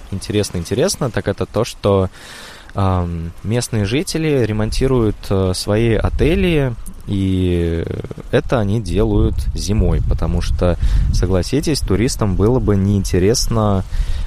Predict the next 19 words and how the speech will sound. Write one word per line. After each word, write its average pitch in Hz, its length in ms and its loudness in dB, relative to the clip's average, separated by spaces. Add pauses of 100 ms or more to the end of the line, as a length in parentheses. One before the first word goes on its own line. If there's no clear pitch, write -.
(140)
а, 87 320 2
скажем, 87 640 0
э, 80 340 -2 (140)
отдыхать, 95 680 -2 (120)
заплатить 101 540 -2
кучу - 360 -2
денег, 151 360 -4
а 92 60 2
остров 95 300 -2
Санторини — 107 520 -2
это - 140 -8
дорогой 85 400 0
остров, 98 380 -2 (600)
там 95 180 0
может, 104 420 0 (120)
э, 98 220 0
ночь 110 360 -2
в 95 40 0
отеле 95 640 0